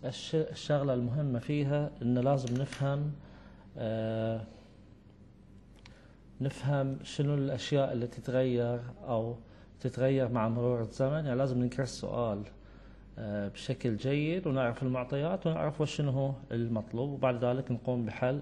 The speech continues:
المسألة. مثلًا هنا عندنا في هاي السؤال: سخنت صفيحة معدنية دائرية الشكل.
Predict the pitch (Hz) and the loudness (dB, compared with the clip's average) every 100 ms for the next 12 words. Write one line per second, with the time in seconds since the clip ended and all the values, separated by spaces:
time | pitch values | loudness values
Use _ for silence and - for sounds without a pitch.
0 | - 92 95 92 92 95 - - - - | -4 -8 -6 -8 -8 -10 -16 -20 -20 -20
1 | - - 175 175 139 135 147 135 123 127 | -18 0 4 8 8 8 4 2 0 0
2 | 113 123 113 110 - 92 135 196 - - | 0 0 -2 -2 -4 0 0 0 -8 -20
3 | - - - - - - - - - 190 | -20 -20 -20 -20 -20 -20 -18 -2 0 0
4 | - 127 127 151 - 123 - 156 147 120 | 2 2 2 0 -2 0 2 2 2 2
5 | 113 113 117 147 156 127 123 127 143 147 | 2 0 0 2 2 2 0 -2 0 -2
6 | - - 131 - 101 | -4 -6 -4 -4 -8